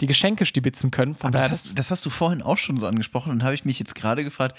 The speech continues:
Speaker 2: warum ist dir das eigentlich so ein großes Anliegen, in dieser Folge unbedingt zu verraten, was du zu, verschenkt hast?
Speaker 1: Ich glaub, das sind gute Geschenke.
Speaker 2: Ja, meinst du?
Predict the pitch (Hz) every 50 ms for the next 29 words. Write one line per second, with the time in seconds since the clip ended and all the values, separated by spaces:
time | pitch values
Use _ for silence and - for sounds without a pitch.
0 | - - - - 113 139 175 - - 156 135 135 135 135 147 165 180 131 - -
1 | 120 139 165 147 147 - - 135 151 156 156 151 147 139 131 135 127 113 151 156
2 | 165 160 - - 160 143 139 135 - _ - 202 233 311 240 165 143 180 202 269
3 | - - 214 - - 160 147 175 240 240 - 165 156 151 - - - - - -
4 | - 71 - - 113 123 165 294 - - - - - - _ - - - - -
5 | - 170 - - - 147 151 185 180 226 220 214 - 247 240 208 - - 185 -
6 | _ _ _ - - 107 110 139 143 135 151 175 - - 139 196 269